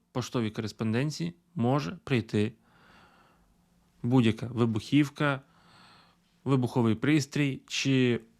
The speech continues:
будь-що з подібного роду. Загроза цього зараз є, причому вона є не тільки в зарубіжних дипломатичних установах, а й всередині України.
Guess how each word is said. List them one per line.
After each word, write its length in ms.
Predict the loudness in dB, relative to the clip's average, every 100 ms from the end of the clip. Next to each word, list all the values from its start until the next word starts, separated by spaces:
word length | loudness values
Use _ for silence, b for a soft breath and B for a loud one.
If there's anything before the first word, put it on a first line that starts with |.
| -8
будь-що 1300 | 2 4 4 2 -4 -2 0 -2 -4 -2 0 2 2
з 340 | -2 0 2 2
подібного 600 | 0 0 2 2 2 2
роду. 320 | 2 0 -4 -6 2
Загроза 520 | 4 6 6 6 4
цього 400 | 4 2 2 0
зараз 460 | -2 0 0 -2 0
є, 180 | 0 0
причому 420 | -4 0 2 2
вона 260 | 2 2 0
є 100 | 0
не 120 | -2
тільки 340 | 0 0 2 2
в 220 | 2 0
зарубіжних 580 | -2 -2 0 -2 -2 -2
дипломатичних 680 | -4 -2 -2 -2 -4 -4 -6
установах, 560 | -6 -4 -2 -2 -4 -8 0
а 160 | 2
й 100 | 4
всередині 520 | 0 -4 -2 0 0 0
України. 520 | -2 -2 -2 -4